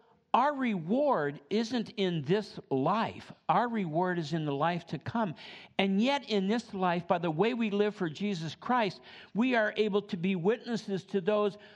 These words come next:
who need to know the truth that they also might have eternal life and the assurance of heaven. It's absolutely amazing. Verse four, "Hear, O Israel, the Lord our God, the Lord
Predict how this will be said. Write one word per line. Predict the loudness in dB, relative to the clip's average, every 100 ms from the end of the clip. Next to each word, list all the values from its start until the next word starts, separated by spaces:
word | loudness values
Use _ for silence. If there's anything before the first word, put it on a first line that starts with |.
| -4
who | 0 2
need | 2 0 0
to | 2
know | 4 4 2
the | 0 -4
truth | 0 0 0 -4 -18 0
that | 0
they | 2 2
also | 4 4 2 0 0
might | 2 2
have | 2 0
eternal | 0 -2 0 2 2
life | 0 -2 -12 -20 _ _ _ _ _ -2
and | 0
the |
assurance | 0 0 0 -2 -2
of | -4
heaven. | 0 0 -2 -14 -18 -20 -20 -20 -20
It's | -2
absolutely | -2 -2 -2 -2 0 0
amazing. | 2 0 -2 -10 -18 -20 _ _ 0
Verse | 2 2
four, | 0 2 2 -2 -10 _ _ -20 -20 -20 -16
"Hear, | 0 2 4 2 0 -2 -12 2
O | 4 4 2
Israel, | 2 2 0 2 2 0 -4 -12 _ _ _ _ _ _
the | 2
Lord | 4 4 4
our | 2 2
God, | 2 2 4 2 0 -6 -10 _
the | 0
Lord | 2 4 4 2 0 -4